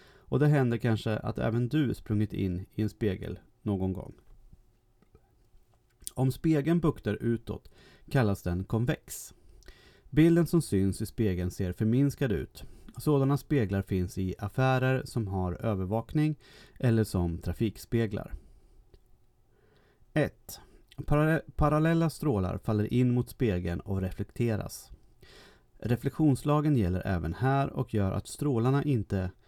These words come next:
reflekteras rakt bakåt eftersom spegeln buktar. Strålarna sprids istället.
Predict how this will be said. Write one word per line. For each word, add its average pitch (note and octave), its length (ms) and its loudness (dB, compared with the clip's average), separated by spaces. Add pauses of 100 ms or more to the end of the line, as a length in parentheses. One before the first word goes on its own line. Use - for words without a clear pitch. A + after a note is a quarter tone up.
(300)
reflekteras G2+ 720 -2
rakt F#2 280 -4
bakåt A#2 600 -4
eftersom G2 360 -4
spegeln F#2+ 440 -2
buktar. - 460 -6 (380)
Strålarna C3+ 560 0
sprids B2+ 540 -4
istället. - 600 -10